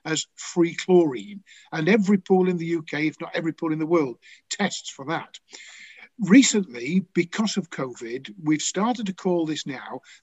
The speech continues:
the free available chlorine. So when you test your pool spa water,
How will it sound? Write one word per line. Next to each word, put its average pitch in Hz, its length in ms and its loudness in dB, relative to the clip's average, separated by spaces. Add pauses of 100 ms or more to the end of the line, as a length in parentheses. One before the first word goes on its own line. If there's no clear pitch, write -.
the 147 240 4
free 180 600 2
available 156 640 2
chlorine. 110 600 -10 (360)
So 175 120 -2
when 262 180 6
you 247 120 6
test - 380 -4
your 175 160 0
pool 185 340 2
spa 147 420 -6
water, 156 500 -2